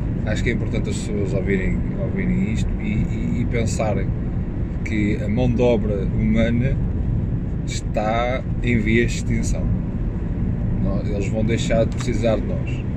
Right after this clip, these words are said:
Eh, cada vez mais se vê. Tipo, antigamente, uma fábrica da Coca-Cola, eles precisavam de pessoas para estar na máquina de embalar, para estar a, a fazer a palete, para estar não sei o quê. Agora não.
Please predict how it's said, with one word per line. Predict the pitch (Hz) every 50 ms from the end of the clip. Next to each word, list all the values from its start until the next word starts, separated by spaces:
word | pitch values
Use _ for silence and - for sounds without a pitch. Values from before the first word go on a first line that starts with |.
| - - - - - - - - - - - - - -
Eh, | 180 180 185 185 175 175 175 - - - - -
cada | - - -
vez | 101 110 117 117 - 127 - - - - - - - - - - - - - -
mais | - - - -
se | - -
vê. | - - 214 233 - - - - - - - -
Tipo, | - - - - 110
antigamente, | 107 107 98 110 107 117 120 120 117 104 - - - - - - - - - - - - - - - -
uma | 123 123
fábrica | - 135 131 117 117 113 107 117
da | 110 110
Coca-Cola, | 113 110 113 113 104 123 131 139 147 156
eles | 160 156 -
precisavam | - - - 113 113 107 107 110
de | 110
pessoas | - - - 131 151 175 170
para | - -
estar | 120 104 104 101
na | 101 101
máquina | 104 101 - - 113 117 131
de | 165
embalar, | 180 170 185 175 123 117 120 127 131 127
para | - - - -
estar | - 101 95 95
a, | 95 - 131 127 123 - - -
a | - -
fazer | - - - 107 -
a | 123
palete, | - 160 160 147 120 113 110 107 98 92 - -
para | - -
estar | - - - -
não | - -
sei | - - 139
o | 131
quê. | - - -
Agora | - 175 202 202
não. | 185 151 -